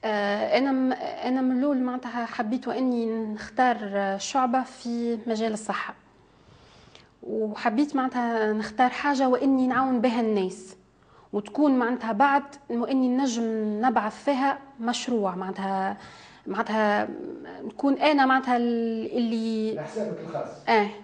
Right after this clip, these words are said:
Speaker 1: حساب خاص.
Speaker 2: من، من، من الأول كان في ذلك فأنه نبعث مشروع ذاتي.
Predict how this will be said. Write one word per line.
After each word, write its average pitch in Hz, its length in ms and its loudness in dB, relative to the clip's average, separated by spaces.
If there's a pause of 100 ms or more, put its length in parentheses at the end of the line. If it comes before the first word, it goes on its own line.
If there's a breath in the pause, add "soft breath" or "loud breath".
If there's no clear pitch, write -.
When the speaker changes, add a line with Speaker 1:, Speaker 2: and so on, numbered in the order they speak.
Speaker 1:
حساب 233 320 -6
خاص. - 340 -8 (120)
Speaker 2:
من، 139 160 -12
من، 151 600 -10
من 170 60 -8
الأول 214 280 -6
كان 214 200 -6
في 185 100 -4
ذلك - 480 -2
فأنه 247 320 -8
نبعث 196 640 -6
مشروع 240 320 -6
ذاتي. 160 300 -4